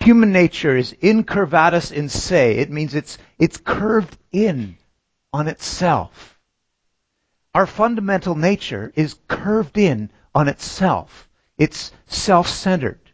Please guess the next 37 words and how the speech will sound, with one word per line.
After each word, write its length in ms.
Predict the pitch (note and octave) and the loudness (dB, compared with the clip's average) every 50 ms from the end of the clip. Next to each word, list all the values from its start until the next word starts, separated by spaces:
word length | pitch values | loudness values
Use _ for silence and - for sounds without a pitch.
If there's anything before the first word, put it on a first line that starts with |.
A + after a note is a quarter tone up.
| _ _ _ _ _ _ _ _ _ _ | _ _ _ _ _ _ _ _ _ _
It, 200 | - F#3+ G3 - | -2 -2 2 2
it 100 | F#3 D#3 | 2 0
makes 320 | D#3+ G3 B3 B3+ - - - | 2 0 0 0 0 0 0
us 160 | A#3+ - - | 0 0 0
feel 460 | - - - - - A3 A#3 A3+ G3 | -8 -12 -8 -2 2 2 4 4 4
like 240 | D3+ E3+ E3 D#3+ - | 4 4 2 2 0
we're 240 | D3+ D3+ E3 F3+ F#3 | -2 0 2 2 2
the 120 | E3 F3 | 2 0
center 540 | - - - - G#3 G#3 F#3+ - - F#3+ F3 | -2 -2 -4 -2 -2 -2 -2 0 0 0 0
of 140 | E3 D3+ C3+ | 0 0 0
the 80 | D#3+ | 0
universe. 800 | D#3 D#3 F3 F#3 F#3 F3+ D3+ A#2+ C3+ A2+ - - - - - - - _ _ _ _ _ _ _ _ | 0 2 0 2 2 2 2 2 0 0 0 -4 -12 -16 -18 -18 -20 _ _ _ _ _ _ _ _
We 160 | - G#3+ G#3+ | 2 2 2
say 320 | - - - A#3+ B3+ D4+ | 2 0 2 2 4 4
that 320 | B3 A3 G3+ F3 E3+ - - | 4 4 4 4 2 2 -2
about 400 | D#3 D3 F#3 F3 - _ _ _ | 0 0 0 0 0 _ _ _
two-year-olds, 880 | - - A#3+ A#3+ A3 F#3+ D3 A#2 A2 G2+ - - - F3+ - - - _ _ | -6 -4 -2 0 0 0 0 -2 -2 -4 -6 -10 -16 -20 -20 -20 -20 _ _
right? 260 | C#3 E3 F3+ - - _ _ _ _ _ _ _ _ _ _ _ _ _ _ _ | -4 -2 -2 -4 -8 _ _ _ _ _ _ _ _ _ _ _ _ _ _ _
They 140 | F3+ F3+ | 4 4
act 300 | F3 F3+ G#3 B3 B3 - | 4 4 2 2 0 0
like 140 | G3 G3 F#3+ | -2 -4 -2
they're 100 | - F3+ | -2 -6
the 80 | E3 F3 | -6 -6
center 320 | - - F3+ F3 F#3+ F#3 | -8 -6 -8 -4 -4 -4
of 80 | F3 D3+ | -2 -2
the 100 | E3 D#3+ | -4 -4
universe. 800 | D3+ F#3 G3+ G#3 F#3+ C3 A2+ B2 - - - - - - - _ _ _ _ _ _ _ _ _ _ _ _ _ _ _ _ _ | -2 -4 -2 -2 -2 -2 -4 -6 -8 -8 -14 -20 -20 -20 -20 _ _ _ _ _ _ _ _ _ _ _ _ _ _ _ _ _
But 220 | E3 - - - _ _ _ _ | 0 0 0 0 _ _ _ _
for 180 | _ _ A#3 G#3+ | _ _ 0 0
many 260 | A3+ C#4+ D#4 E4 D4+ | 2 0 0 -2 -2
of 80 | C4 G#3 | 2 2
us, 220 | G3 F#3 - - | 2 2 0 -4
we 180 | E3 F3 G#3+ G3+ | -4 -2 -2 0
never 320 | F#3 F#3+ A3+ G#3+ G#3+ G#3+ | 2 2 2 2 2 0
get 260 | E3+ - G3 F#3+ E3 | 2 2 0 0 0
beyond 460 | D3 F3 E3+ F3 E3+ E3+ F3+ D#3+ - - _ | -4 -2 0 2 2 2 2 -2 -4 -10 _
two 400 | - - - G3 F#3+ C3+ G2 E2+ | -18 -10 -8 -6 -6 -6 -6 -8